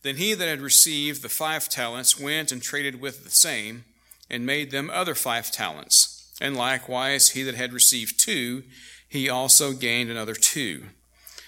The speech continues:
But he that had received one went and digged in the earth, and laid his Lord's money, and hid his Lord's money.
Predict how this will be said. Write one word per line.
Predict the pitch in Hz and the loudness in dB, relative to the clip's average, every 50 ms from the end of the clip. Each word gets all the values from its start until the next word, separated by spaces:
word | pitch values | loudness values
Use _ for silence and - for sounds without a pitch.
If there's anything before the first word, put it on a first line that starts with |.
| - _ - | -16 _ -6
But | 123 127 | -4 -2
he | 151 196 233 | 0 0 0
that | 233 208 | 0 0
had | 185 175 170 | 0 -2 0
received | 160 143 - - 156 147 147 139 127 120 131 147 | 4 6 8 8 8 6 2 -2 -4 -8 -12 -10
one | 156 156 135 117 113 120 123 120 113 | -8 -6 -6 -6 -6 -6 -8 -8 -6
went | 123 135 139 143 143 - - | -4 -2 -2 -2 -2 -4 -4
and | 123 120 113 | -6 -4 -2
digged | 143 147 143 135 139 | 0 -2 -2 -2 -4
in | 135 127 | -6 -4
the | 123 123 127 | -4 -6 -4
earth, | 131 120 107 110 120 131 127 - - | -4 -4 -4 -4 -6 -6 -8 -10 -8
and | 135 120 117 117 120 127 | -6 -6 -4 -4 -4 -4
laid | 135 143 139 117 | -2 -2 -2 -4
his | 123 131 123 123 | -4 -4 -4 -4
Lord's | 127 131 131 131 123 117 | -4 -4 -6 -4 -4 -4
money, | 135 151 151 139 113 101 - | -4 -4 -8 -8 -8 -6 -4
and | 127 120 | -4 -2
hid | 117 165 175 131 | -2 -2 -2 -2
his | 127 143 127 127 | -2 -2 -2 -2
Lord's | 127 131 131 123 120 135 | -4 -4 -4 -2 -2 -2
money. | 165 180 156 101 73 80 - | -2 -4 -6 -8 -10 -14 -16